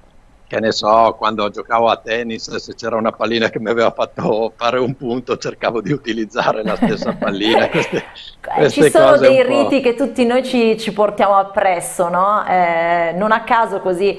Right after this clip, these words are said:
Speaker 2: faccio un piccolo, una piccola operazione di marketing. Il mio nuovo libro si chiama proprio Non ci credo ma tocco ferro, perché tutti noi almeno una volta abbiamo toccato ferro o comunque,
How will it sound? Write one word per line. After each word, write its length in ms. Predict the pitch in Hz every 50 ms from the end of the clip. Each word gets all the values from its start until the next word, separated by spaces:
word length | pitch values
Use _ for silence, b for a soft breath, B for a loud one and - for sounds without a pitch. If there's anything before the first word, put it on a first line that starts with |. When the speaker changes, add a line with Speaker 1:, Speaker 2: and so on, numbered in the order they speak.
| B B B B
Speaker 2:
faccio 480 | - - 185 180 180 - 190 175 170 B B B B
un 220 | - 202 202 -
piccolo, 560 | - 240 240 - - 240 226 214 208 208 202 202
una 200 | 208 208 202 202
piccola 260 | 233 226 - 233 214
operazione 400 | 214 208 202 202 202 247 233 202
di 80 | 202
marketing. 1000 | 202 208 214 233 240 240 - 233 226 226 226 220 208 208 196 202 190 185 180 -
Il 140 | 190 190 190
mio 100 | 196 190
nuovo 220 | 202 202 208 202
libro 280 | 185 185 214 185 202 190
si 140 | 180 - 185
chiama 240 | - 202 185 175
proprio 400 | 175 185 208 202 202 202 196 190
Non 160 | 185 190 208 208
ci 140 | - 196
credo 220 | 190 196 208 202 190
ma 100 | 175 170
tocco 320 | - 202 196 - - 185
ferro, 420 | 180 - 214 190 185 175 - 170 165
perché 380 | - - - 175 226 220 220
tutti 320 | - 269 269 - - 247 226
noi 180 | 226 226 220
almeno 400 | 202 185 185 196 202 208 196 - -
una 260 | 214 226 220 202 196
volta 480 | 180 196 196 190 190 202 196 - - 196
abbiamo 260 | 185 190 180 180 180
toccato 380 | 180 196 185 - 180 175 190 180
ferro 400 | - - 202 208 240 233 226 190
o 160 | - 220 202
comunque, 520 | - - 220 226 240 247 247 254 240 240